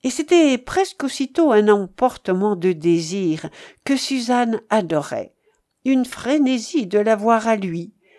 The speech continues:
qui le faisait la dévêtir avec des mains affolées et des caresses. Ah, quelles caresses ! La grande séduction de la jeune femme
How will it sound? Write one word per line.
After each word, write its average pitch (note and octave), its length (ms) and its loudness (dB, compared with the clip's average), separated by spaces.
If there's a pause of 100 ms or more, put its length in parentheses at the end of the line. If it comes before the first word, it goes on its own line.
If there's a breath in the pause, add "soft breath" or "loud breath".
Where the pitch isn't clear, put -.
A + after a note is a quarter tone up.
(220 soft breath)
qui A3+ 140 -4
le G#3+ 140 6
faisait G3 480 0
la G3 140 4
dévêtir F#3+ 720 -2
avec F3+ 300 2
des F3 140 4
mains E3+ 300 0
affolées F3+ 600 0
et F#3+ 80 -2
des F3 160 0
caresses. F3 680 -6 (560)
Ah, D3+ 440 -10 (360)
quelles E3 320 -4
caresses ! - 800 -8 (960)
La B3 120 2
grande C#4 380 4
séduction A3 580 -2
de E3 100 -2
la D#3+ 180 -2
jeune D#3 240 -8
femme G#3+ 500 -2